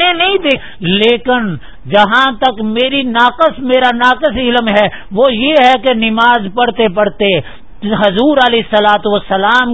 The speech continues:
کو جب حکم ہوا کہ آپ بیت اللہ کی طرف منہ کر لیں اور بیت اللہ قبلہ جو ہے وہ ہو گیا حضور علیہ الصلوۃ والسلام، آپ نے اپنا منہ جو ہے دوسری طرف پھیر لیا، یعنی پہلے جو ہے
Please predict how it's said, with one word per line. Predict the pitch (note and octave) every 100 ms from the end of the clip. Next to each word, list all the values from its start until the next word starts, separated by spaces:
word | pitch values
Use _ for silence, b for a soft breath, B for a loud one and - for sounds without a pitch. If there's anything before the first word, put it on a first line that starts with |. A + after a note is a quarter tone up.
| G3+
کو | A3+ - B B F3
جب | A#3+ A3 F3+
حکم | F#3 C#4 D4
ہوا | G#3+ G#3+ B3 A#3+
کہ | A#3 G3+
آپ | A3+ B3+ G3+
بیت | A#3 A3+
اللہ | A#3+ C4 C#4+ A#3
کی | A#3+
طرف | B3 A#3+
منہ | B3 E4 D4+
کر | C#4
لیں | B3+ A3+ - B B
اور | B3+ G#3+
بیت | B3+ C4+
اللہ | C#4+ C#4 C#4 G3
قبلہ | B3 C#4 D4+ C4+
جو | B3
ہے | A#3+ C4+ C4
وہ | B3+ E3
ہو | A#3 D4
گیا | D#4 D#4 B3 B B
حضور | G3 G#3 C4 C4
علیہ | B3 A3+
الصلوۃ | - G3+ G3+ G3+
والسلام، | G#3 - F#3+ G3 A3 G#3+ B B - E3
آپ | G3+ G#3+ G#3 G#3
نے | F#3+ G3 A3 A#3 - G3
اپنا | F#3+ G#3+ G#3 F3+
منہ | G3+ B3+ A3
جو | G#3+ F3+
ہے | G#3 G3+ B B - D#3
دوسری | C4+ D#4+ D4+ F4 D4+
طرف | D#4 C#4+ G#3
پھیر | A3+ A3 A3
لیا، | G#3+ F3+ - B - E3
یعنی | C4 D4+ B3 C#4
پہلے | C4+ C#4 D#4 D#4
جو | D4 A#3+
ہے | B3